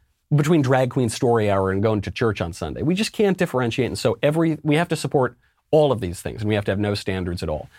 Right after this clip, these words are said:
Give me a break. If you can't rely on your moral conscience to make the most basic judgments of reason between good and bad and right and wrong and true and false, then you can't have self-government. The whole premise of self-government is that we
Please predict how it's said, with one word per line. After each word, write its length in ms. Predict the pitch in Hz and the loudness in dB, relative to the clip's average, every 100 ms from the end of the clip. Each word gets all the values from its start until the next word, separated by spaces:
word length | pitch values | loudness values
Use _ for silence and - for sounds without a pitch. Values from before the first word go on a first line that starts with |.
| _ | _
Give 180 | 254 254 | 0 2
me 160 | 262 | 2
a 60 | 123 | 0
break. 360 | 113 165 82 - | 2 2 2 -2
If 120 | 139 | -2
you 360 | 160 254 262 - _ _ _ _ | 2 2 0 -4 _ _ _ _
can't 400 | - 208 226 220 | -2 2 2 0
rely 460 | - 139 139 143 113 | 2 2 4 4 2
on 160 | 110 | 0
your 120 | 110 | 2
moral 380 | 107 117 143 147 | 2 4 4 2
conscience 680 | - 113 120 113 - - - _ _ _ _ _ | 2 0 0 0 -6 -10 -16 _ _ _ _ _
to 520 | - 156 131 123 123 - | 0 2 4 4 2 0
make 220 | 127 151 | 0 2
the 100 | - | 2
most 460 | 131 120 - 117 - | 2 2 0 -4 0
basic 580 | 151 196 - 226 202 - - | 2 2 0 0 -2 -6 -4
judgments 600 | 131 151 160 131 82 60 | 0 4 2 0 -6 -4
of 120 | 107 113 | -2 2
reason 460 | 131 139 - - - _ - | 2 2 -2 -10 -18 _ -8
between 440 | - 139 117 110 | -2 2 2 2
good 180 | 139 147 | 2 2
and 140 | 123 | 2
bad 200 | 123 120 | 4 4
and 120 | 101 | 4
right 180 | 101 117 | 2 0
and 100 | - | 0
wrong 160 | 110 107 | 0 0
and 100 | 82 | -2
true 140 | - | -2
and 120 | 107 | -2
false, 360 | 113 131 - - _ _ - | 0 0 0 -10 _ _ 0
then 160 | 185 | 2
you 60 | 175 | 2
can't 280 | - 208 156 | 0 -2 0
have 260 | 185 185 | 0 0
self-government. 600 | - 160 - 196 208 - _ _ _ _ _ _ _ _ | 2 0 2 0 0 -6 _ _ _ _ _ _ _ _
The 80 | 139 | -2
whole 280 | - 208 202 | 2 2 2
premise 420 | - 202 208 175 | 2 0 2 -2
of 80 | 139 | 2
self-government 560 | 160 151 190 175 123 | 2 4 2 2 0
is 100 | 117 | -2
that 140 | - 139 | -2 0
we 220 | 143 | 0